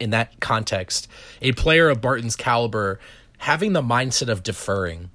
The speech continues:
on that shot. I mean, it, that was not Barton hijacking a possession and playing hero ball. That blade dev-, developed and organically, and he was, like you said, about seven feet from the basket and open.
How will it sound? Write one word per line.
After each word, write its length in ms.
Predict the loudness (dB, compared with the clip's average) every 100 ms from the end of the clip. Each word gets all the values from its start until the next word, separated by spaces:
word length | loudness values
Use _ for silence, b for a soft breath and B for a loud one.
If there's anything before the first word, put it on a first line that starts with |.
| -12
on 180 | -6 -2
that 180 | -2 -2
shot. 420 | -2 -2 -6 -8 -18 b b
I 80 | 0
mean, 160 | 2 2
it, 260 | -2 -10 -12 -6
that 160 | 2
was 180 | 4 6
not 220 | 4 4
Barton 300 | 2 2 0
hijacking 760 | -2 0 2 2 2 2 -2 -4
a 60 | -4
possession 760 | -2 -2 -2 -4 -4 -8 -8
and 160 | -8 -8
playing 360 | -4 -2 -2 -4
hero 280 | -4 -4
ball. 360 | -2 -2 -2 -4 B B B
That 220 | 0 0 4
blade 240 | 4 4
dev-, 280 | 2 0 -10 -2
developed 680 | 0 2 2 0 -2 -6 -8 _ _ -20 -20 -4 0
and 240 | 0 -2 -6 -6
organically, 680 | -4 2 2 2 0 0 0
and 80 | 0
he 160 | -2 0
was, 200 | 0 0
like 200 | -4 -4
you 60 |
said, 220 | -2 -2
about 220 | 0 0 2
seven 300 | 0 0 -2
feet 200 | -4 -4
from 160 | -4
the 60 | -4
basket 520 | -2 -2 -2 -4 -4
and 240 | -2 -4 -4
open. 400 | -4 -6 -8 -18